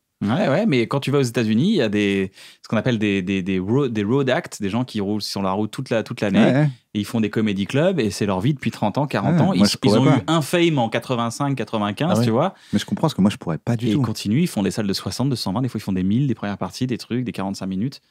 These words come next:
Speaker 1: et c'est leur vie. Et c'est
Speaker 2: Ouais.
Speaker 1: comme ça, et je pense qu'on va arriver à une telle variété d'humoristes qu'à un moment donné, en France, ce sera comme ça dans vingt ans. Il y aura tellement
Speaker 2: Oui,
Speaker 1: d'humoristes.
Speaker 2: on aura, mais je comprends le côté, euh, moi, je, c'est, moi, ça me fait bien, de toute façon. Donc, on fait un projet, on a toujours, moi, je dis toujours, je, au bout d'une saison, je veux plus le faire.
Speaker 1: Ouais.
Speaker 2: Au bout de deux éditions, je veux plus le faire.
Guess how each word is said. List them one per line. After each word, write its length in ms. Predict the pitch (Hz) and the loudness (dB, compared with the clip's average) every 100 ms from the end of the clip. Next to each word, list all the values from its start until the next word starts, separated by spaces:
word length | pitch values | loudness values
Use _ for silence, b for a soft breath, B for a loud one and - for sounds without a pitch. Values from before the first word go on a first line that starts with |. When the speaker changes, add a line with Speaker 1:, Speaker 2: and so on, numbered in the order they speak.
| b b b | b b b
Speaker 1:
et 60 | 98 | -10
c'est 140 | - | -4
leur 160 | 110 107 | -2 0
vie. 220 | 139 226 - | 0 -2 -6
Et 120 | 196 | -6
c'est 140 | - - | -4 -2
Speaker 2:
Ouais. 40 | |
Speaker 1:
comme 140 | 151 123 | 0 0
ça, 180 | 180 117 | 0 -2
et 40 | |
je 100 | 113 | -2
pense 220 | 127 165 | -2 -2
qu'on 80 | - | -2
va 100 | 110 | -2
arriver 440 | 101 104 117 175 - _ _ _ _ | -2 -2 -2 -2 -6 _ _ _ _
à 160 | - 104 | -4 -2
une 140 | 104 | -2
telle 220 | 101 175 165 | 0 0 0
variété 320 | 139 131 131 | 0 0 0
d'humoristes 340 | 110 107 165 | 0 0 -2
qu'à 80 | - | -2
un 20 | |
moment 100 | 107 | -2
donné, 80 | 117 | 0
en 80 | 139 | -2
France, 260 | - 175 165 | -2 -4 -4
ce 60 | |
sera 140 | 131 123 | -4 -2
comme 120 | 127 | -2
ça 80 | 147 | -2
dans 100 | 143 | 0
vingt 200 | 147 180 | 0 -2
ans. 100 | 180 | -2
Il 40 | |
y 60 | 110 | -2
aura 120 | 101 | -2
tellement 260 | 98 170 156 | -2 0 0
Speaker 2:
Oui, 60 | 135 | 2
Speaker 1:
d'humoristes. 340 | 165 - 110 | 4 4 4
Speaker 2:
on 40 | 120 | 4
aura, 340 | 127 160 143 | 6 4 4
mais 260 | 95 92 90 | 2 0 -2
je 80 | |
comprends 340 | - 113 - 156 | 0 0 2 2
le 120 | 117 | 2
côté, 340 | 107 98 139 | 0 0 2
euh, 60 | 110 | 2
moi, 160 | 92 107 | 2 0
je, 80 | - 73 71 | -2 -16 -20
c'est, 180 | - 82 | -12 -8
moi, 300 | 92 110 98 | -6 -6 -10
ça 60 | - | -6
me 80 | 95 | -6
fait 180 | - 101 | -2 0
bien, 120 | 170 | 2
de 60 | 170 | 2
toute 40 | |
façon. 200 | 117 104 | 0 -2
Donc, 60 | 113 - - | -4 -4 -10
on 80 | 87 | -6
fait 100 | 90 | -4
un 80 | |
projet, 300 | 85 107 104 | -2 0 2
on 100 | 123 | 2
a 100 | 90 | 0
toujours, 320 | 82 98 101 101 | -2 -2 0 0
moi, 140 | 92 | 0
je 80 | - | -4
dis 100 | 87 | -8
toujours, 360 | 104 104 90 | -4 -2 -2
je, 100 | 78 80 | -6 -10
au 60 | 95 | -8
bout 100 | 92 | -2
d'une 140 | 95 | -2
saison, 320 | - 104 117 | 2 2 2
je 40 | 101 | 0
veux 80 | 87 | -4
plus 120 | - | -6
le 60 | |
faire. 260 | - 131 151 160 | 0 2 2 -2
Speaker 1:
Ouais. 120 | 285 - | -4 -4
Speaker 2:
Au 40 | 92 | -8
bout 100 | 90 | -8
de 40 | |
deux 200 | 90 101 | 0 2
éditions, 400 | 104 98 - 117 | 2 -2 0 0
je 60 | 95 | 0
veux 60 | |
plus 120 | 87 101 | -4 -4
le 60 | |
faire. 300 | - 131 151 | 2 2 2